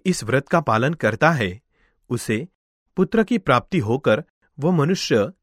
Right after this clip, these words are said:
स्वर्ग प्राप्त करता है। जो इस व्रत की महिमा पढ़ेगा,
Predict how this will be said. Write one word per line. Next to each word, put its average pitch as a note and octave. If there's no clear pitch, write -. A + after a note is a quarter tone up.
स्वर्ग G#3+
प्राप्त -
करता F#3+
है। G#2
जो C3+
इस C3
व्रत A#2
की D#3
महिमा A#2
पढ़ेगा, A2